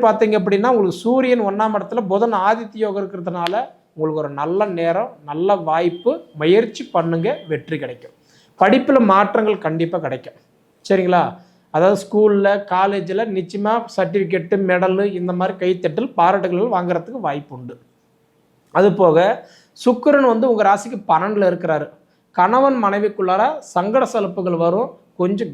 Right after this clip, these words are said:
கவனமா இருந்துக்கிறது நல்லது. ஏன்னா நீங்க வந்து பார்த்துட்டீங்கன்னா உங்களுக்குள்ளார சம்மதம் இல்லாத சண்டை, சம்மதம் இல்லாத குழப்பம், ஏதோ ஒரு வகையில அவங்க அது பண்ணிட்டாங்களே, இவங்க இது பண்ணிட்டாங்களே, நீ என்ன பண்ணிட்ட அப்படின்ற மாதிரி தான். தேவையில்லாத,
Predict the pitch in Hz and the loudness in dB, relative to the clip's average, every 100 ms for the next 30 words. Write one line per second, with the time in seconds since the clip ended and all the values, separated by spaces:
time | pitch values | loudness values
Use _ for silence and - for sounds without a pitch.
0 | 151 165 226 233 254 208 175 170 156 196 | -2 0 0 0 0 0 -2 -4 -4 -4
1 | 165 131 139 135 _ _ _ _ _ _ | -6 -8 -10 -12 _ _ _ _ _ _
2 | 170 202 226 214 202 208 220 220 202 190 | -2 0 2 0 0 0 0 2 0 0
3 | 190 202 240 226 269 269 254 247 254 - | -2 0 0 2 2 2 2 2 0 0
4 | 202 247 311 311 302 294 262 175 135 127 | -2 0 2 2 2 0 0 -4 -4 -12
5 | - 196 254 277 277 269 262 262 254 - | -10 -4 0 0 0 0 -2 -2 -4 -6
6 | - _ _ _ _ _ 160 190 247 240 | -20 _ _ _ _ _ 0 4 6 6
7 | 220 220 202 - _ _ - 151 190 208 | 2 0 -2 -6 _ _ -2 0 2 2
8 | 208 214 208 220 220 208 202 208 208 208 | 2 0 0 -2 0 0 -2 -4 -4 -4
9 | 208 220 214 180 185 190 180 160 156 139 | -4 -6 -4 -2 -2 0 0 -2 -4 -8
10 | - _ - 170 185 180 165 156 151 151 | -14 _ -4 -2 0 -2 -4 -4 -6 -10
11 | - _ _ _ _ - 170 214 247 254 | -12 _ _ _ _ -2 2 4 4 4
12 | 247 254 | 2 2